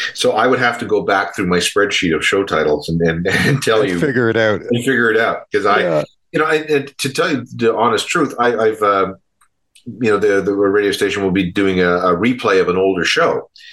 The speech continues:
Speaker 1: And, uh, I'm listening and I'm going, "Okay, that's definitely me.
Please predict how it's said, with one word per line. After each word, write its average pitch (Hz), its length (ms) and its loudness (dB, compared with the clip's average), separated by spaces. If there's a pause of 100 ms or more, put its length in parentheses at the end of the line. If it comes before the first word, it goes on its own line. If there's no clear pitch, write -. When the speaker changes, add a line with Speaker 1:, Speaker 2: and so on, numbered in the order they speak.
(480)
Speaker 1:
And, 101 520 2
uh, 90 500 2 (140)
I'm 92 140 0
listening 110 340 0
and 98 80 0
I'm 98 60 -2
going, 104 140 2
"Okay, 98 300 0
that's 101 360 -2 (180)
definitely 120 640 0
me. 92 560 0